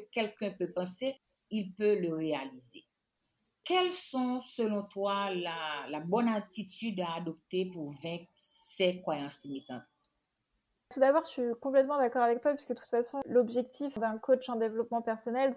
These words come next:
Speaker 2: c'est d'aller trouver ses croyances chez les gens, de les accompagner aussi à les changer, à les modifier et à voir, bah, du coup, quels résultats ça entraîne dans leur vie, parce qu'effectivement, la totalité finalement de ce qu'on vit, de ce qu'on attire à nous,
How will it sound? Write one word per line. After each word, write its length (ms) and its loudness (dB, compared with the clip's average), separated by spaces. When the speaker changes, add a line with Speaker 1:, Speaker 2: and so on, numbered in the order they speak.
Speaker 2:
c'est 80 0
d'aller 420 4
trouver 380 2
ses 140 2
croyances 480 2
chez 80 -2
les 160 4
gens, 240 2
de 140 -2
les 200 0
accompagner 560 -2
aussi 260 2
à 120 4
les 120 0
changer, 480 2
à 120 2
les 100 -2
modifier 800 2
et 100 2
à 140 2
voir, 300 6
bah, 160 0
du 120 -8
coup, 240 -6
quels 200 2
résultats 480 0
ça 160 -6
entraîne 340 -4
dans 140 -2
leur 220 0
vie, 180 0
parce 220 -4
qu'effectivement, 680 -4
la 240 8
totalité 540 4
finalement 340 0
de 140 4
ce 80 -8
qu'on 220 0
vit, 180 0
de 100 4
ce 80 -2
qu'on 140 -4
attire 320 -2
à 80 2
nous, 180 2